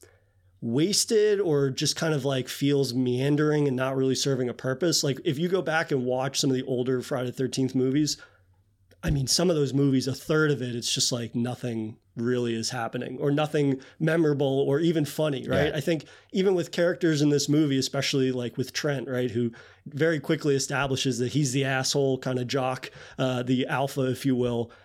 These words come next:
Speaker 1: Uh, but at the same time, like, he still has memorable lines of dialogue that make you laugh out loud, like telling this girl that her tits are stupendous. Like, that's fucking such a legendary line of dialogue that is hilarious.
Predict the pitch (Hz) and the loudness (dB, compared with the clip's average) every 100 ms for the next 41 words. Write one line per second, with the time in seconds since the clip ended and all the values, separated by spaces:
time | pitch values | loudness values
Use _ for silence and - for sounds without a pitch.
0 | - - 123 123 - - 160 175 175 190 | -16 -6 -4 -4 -6 -4 0 2 2 4
1 | 190 196 180 170 151 180 - 185 170 147 | 4 4 2 2 0 0 0 2 2 2
2 | 151 160 143 135 131 131 123 131 139 131 | 2 2 2 0 0 -2 -2 -2 0 0
3 | 120 120 123 123 135 123 120 113 120 117 | -2 -2 0 0 -2 -2 -2 -4 -6 -2
4 | 135 120 110 117 113 - - - 139 135 | -2 -4 -4 -4 -4 -8 -10 -4 0 0
5 | 123 - 135 127 120 120 110 123 - 131 | 0 -2 -2 0 0 -2 -2 -4 -2 -4
6 | - 120 - 123 131 131 127 127 131 123 | -2 -4 -2 -2 0 -2 -2 -4 -2 -4
7 | - 156 151 - - - - 180 190 165 | 0 -2 -2 -8 -12 -12 -2 0 2 2
8 | 147 165 165 180 151 160 151 165 160 151 | 2 0 2 2 4 2 2 2 2 2
9 | 143 143 135 131 139 143 139 131 127 135 | 2 0 0 0 2 2 2 2 2 2
10 | 135 143 156 160 151 165 131 127 123 | 2 2 2 2 4 2 2 0 -2